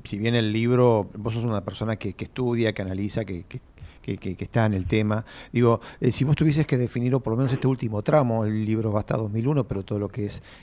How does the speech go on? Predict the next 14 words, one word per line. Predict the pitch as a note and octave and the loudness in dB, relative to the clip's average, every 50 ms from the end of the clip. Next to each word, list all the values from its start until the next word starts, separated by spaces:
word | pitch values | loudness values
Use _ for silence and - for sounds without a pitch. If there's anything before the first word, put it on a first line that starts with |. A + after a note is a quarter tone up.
| - | -6
eh, | - A#2 - | -4 -2 -2
esta | - A#2 - - G#2 | -2 -2 0 0 0
última, | G#2 G#2+ G#2+ G#2 A2+ G#2 G2 F#2 F#2+ - - - - - - - | 0 0 -2 -4 -6 -4 -4 -4 -4 -4 -6 -12 -18 -20 -20 -20
esta | - - - A2+ | -6 0 2 2
última | A2 A#2+ - A#2+ G#2 F#2 F2+ | 2 2 0 -2 -4 -4 -2
etapa, | - A#2 A2+ A2+ G#2 - G2+ F#2+ F2 F2 F2+ | 0 0 0 0 0 -2 -2 -2 -2 -2 -4
esta, | F2+ F2+ - - F2+ E2 E2 | -4 -6 -6 -6 -8 -6 -8
esta, | E2+ - - - - - - - | -10 -12 -14 -18 -16 -14 -12 -10
eh, | - G2+ G#2 - | -8 -8 -8 -8
estas | - - - G2 - - | -8 -8 -8 -8 -8 -8
u-, | C3+ - | -10 -10
estas | - - G#2 F#2 | -10 -10 -8 -8
últimas | - A2 A2+ A2 G#2+ G2+ F2+ | -8 -6 -6 -6 -6 -2 0
décadas, | A#2 B2 B2 - A#2+ G#2+ G#2 F#2+ F2 - | 2 2 2 2 2 2 2 0 0 -4